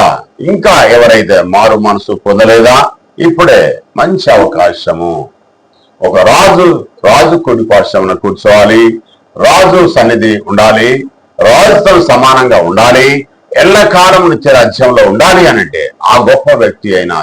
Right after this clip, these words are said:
యేసుక్రీస్తు ప్రభు యొక్క చెంతకు చేరవలసిందిగా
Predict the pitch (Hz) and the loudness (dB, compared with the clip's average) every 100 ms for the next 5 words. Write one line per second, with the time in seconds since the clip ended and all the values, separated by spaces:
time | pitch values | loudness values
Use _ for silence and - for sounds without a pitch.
0 | - 104 113 113 110 135 160 156 - 113 | -6 -6 -4 -6 -6 -4 -4 -6 -6 -4
1 | 101 95 92 95 - 101 107 110 107 101 | 0 0 -2 -2 -4 -4 -2 -2 -4 -6
2 | 131 160 170 139 113 110 104 | 0 2 2 0 -2 -6 0